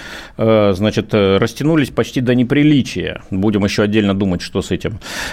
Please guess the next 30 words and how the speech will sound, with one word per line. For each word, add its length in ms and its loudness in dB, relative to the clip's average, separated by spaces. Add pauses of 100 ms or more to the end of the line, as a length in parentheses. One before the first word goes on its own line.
делать, 360 4
потому 200 -2
что 140 -2
люб-, 220 2
люди 260 2
у 80 2
нас 180 2
теперь 260 -4
уже 160 2
не 120 4
любят 400 -2
долго, 500 0 (340)
э, 160 2
участвовать 380 2
в 200 -4
вопросах. 540 -2 (420)
Но, 420 0
тем 180 4
не 60 2
менее, 440 2
э, 540 0 (540)
ответим, 580 -2
ответим 320 -2
нашему 580 0
радиослушателю. 800 0
Мы 240 2
<laughs> 60 -6
задали 400 2
вопрос, 600 0
да, 180 -4